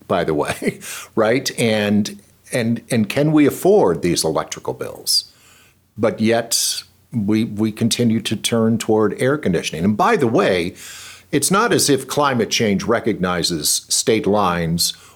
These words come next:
or national borders. We know for a fact that China continues to lean more toward air conditioning, and as a re-, and their coal is continuing to fire, uh,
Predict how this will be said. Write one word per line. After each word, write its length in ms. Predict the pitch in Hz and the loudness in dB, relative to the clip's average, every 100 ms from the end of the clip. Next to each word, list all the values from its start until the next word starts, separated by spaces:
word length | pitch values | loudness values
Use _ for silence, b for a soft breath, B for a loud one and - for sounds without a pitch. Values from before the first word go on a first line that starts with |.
| B | B
or 200 | 95 92 | 0 2
national 460 | 90 98 95 - 90 | 2 0 -2 -2 -2
borders. 640 | 78 98 - - - - - B B B B - | 2 0 0 -6 -6 -6 -6 B B B B -4
We 240 | 113 139 | 2 4
know 240 | 139 117 113 | 4 4 2
for 220 | - 95 | 2 0
a 40 | |
fact 600 | - 131 101 87 98 - B B B | 0 -2 0 -2 -4 -10 B B B
that 200 | 92 190 | -2 0
China 480 | - 131 113 95 95 | 0 0 2 2 0
continues 760 | - 101 - 127 107 95 92 - | 0 0 2 2 2 2 2 0
to 140 | 98 | 0
lean 300 | 98 101 98 | 2 2 4
more 320 | 95 107 110 | 4 4 2
toward 380 | 110 107 95 90 131 | 2 2 2 0 0
air 160 | 120 | 0
conditioning, 760 | 120 98 85 80 - 80 80 85 | 2 0 0 0 -2 -2 -2 -4
and 240 | - 95 | -2 -2
as 220 | 98 101 95 | 0 0 0
a 40 | |
re-, 160 | 92 - | 0 0
and 220 | 110 98 | 0 2
their 100 | 95 | 0
coal 680 | - - 151 131 90 87 - B B | -2 0 2 4 4 0 -4 B B
is 220 | 92 85 | -2 0
continuing 640 | - 90 107 95 87 87 82 | -2 -2 0 2 2 0 -2
to 100 | 92 | -6
fire, 560 | - 95 87 76 76 B B B B | -2 0 0 0 -4 B B B B
uh, 280 | 80 80 76 | -2 0 0